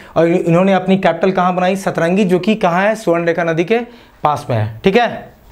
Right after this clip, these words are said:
चले आगे। तो इसमें भी आपको चार bit मिल गए, ये आप सब लिख लिया करो या screenshot लेकर रख लिया करो।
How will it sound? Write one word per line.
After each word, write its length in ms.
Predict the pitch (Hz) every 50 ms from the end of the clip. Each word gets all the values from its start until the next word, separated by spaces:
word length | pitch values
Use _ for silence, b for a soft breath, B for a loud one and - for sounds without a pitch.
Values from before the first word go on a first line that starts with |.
| - - - - - - - B B B B B B B -
चले 180 | - 175 180 196
आगे। 260 | 190 190 202 214 226
तो 360 | 226 - - - - - 151
इसमें 220 | 143 147 - 185 185
भी 60 | 185
आपको 160 | 180 185 180
चार 240 | 165 - 170 175 180
bit 120 | 185 165
मिल 160 | 175 185 185
गए, 180 | 185 190 202 226 233 B B B B B B B B B -
ये 60 | 143
आप 200 | 151 151 151 151
सब 200 | - - 185 151
लिख 200 | 160 165 170 170
लिया 160 | 180 185 185 175
करो 180 | 185 185 190
या 140 | 185 180 170
screenshot 400 | 170 - 175 170 165 175 165 156
लेकर 200 | 165 156 160 151
रख 100 | 143 143
लिया 160 | 139 131 123
करो। 240 | 120 120 120 113